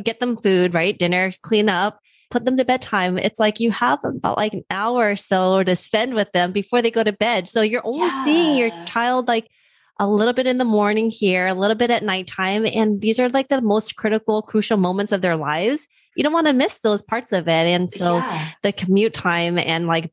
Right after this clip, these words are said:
Speaker 1: not being able to see them and spend that time with them, it's so <laughs> important for us too.
Speaker 2: Yeah, yeah, no, that totally resonates with me. And, you know, it was a stressful time. It really was hard. And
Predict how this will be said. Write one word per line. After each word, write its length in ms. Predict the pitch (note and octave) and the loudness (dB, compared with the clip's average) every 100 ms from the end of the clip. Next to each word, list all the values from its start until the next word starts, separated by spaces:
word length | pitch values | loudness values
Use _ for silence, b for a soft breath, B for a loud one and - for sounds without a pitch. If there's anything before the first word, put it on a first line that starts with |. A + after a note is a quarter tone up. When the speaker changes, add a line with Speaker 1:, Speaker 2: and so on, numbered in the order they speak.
| - | -4
Speaker 1:
not 320 | G3 F#3+ F3 | -2 -2 0
being 180 | F#3 E3+ | 0 0
able 340 | F3+ F3+ E3+ | 0 0 0
to 220 | E3+ D#3+ | 2 2
see 260 | D#3 - G3 | 0 0 0
them 280 | F3+ E3 D#3+ | 0 -2 -4
and 200 | D#3 D#3+ | -4 -6
spend 340 | - F#3 F3+ | -4 -2 0
that 160 | E3+ D3+ | -2 -4
time 300 | - F#3 G3 | -4 -4 0
with 160 | F3 | 0
them, 260 | D#3+ D#3+ D#3+ | 0 0 0
it's 200 | G3 - | -2 -2
so 100 | B3 | -4
<laughs> 140 | A3+ B3 | 0 0
important 460 | A#3+ - F3+ F3+ | 0 -2 -2 -2
for 200 | E3 - | -2 -2
us 220 | - E3+ | -2 -2
too. 260 | - F#3+ D#3 - | -4 -2 -2 0
Speaker 2:
Yeah, 480 | C4 B3+ A3+ G#3 F#3+ - | 0 2 0 0 -2 -4
yeah, 340 | A#3+ B3 A#3 | 0 2 0
no, 260 | G#3 B3+ A3 | 0 0 2
that 160 | A3 A3+ | 0 -2
totally 280 | B3+ C4+ A3 | 0 0 0
resonates 440 | G#3 G#3 G3+ F#3+ | -2 -2 -2 0
with 200 | G#3 F#3 | -2 -2
me. 280 | G3 G3+ F#3+ | -2 0 -2
And, 240 | E3 F3+ b b | -4 -8 b b
you 100 | - | 0
know, 160 | A#3+ B3+ | 2 2
it 120 | B3 | 0
was 140 | D4+ | 0
a 100 | - | -2
stressful 720 | - - - F3 - - F3+ F3+ | -2 -4 -4 -4 -2 -2 -2 -2
time. 640 | - G#3+ A#3+ C4+ D#3+ C3+ | -4 -8 -4 -2 0 0
It 280 | G#3 G3+ G3 | -2 -2 -2
really 420 | B3 B3 C#4+ F3+ | 0 2 0 -2
was 380 | F#3 F3+ F#3 - | -2 -2 -2 -6
hard. 720 | - F#3 G3 E3+ D#3+ F3 - | -4 0 0 0 0 0 0
And 340 | - F3+ E3 | -2 -2 -4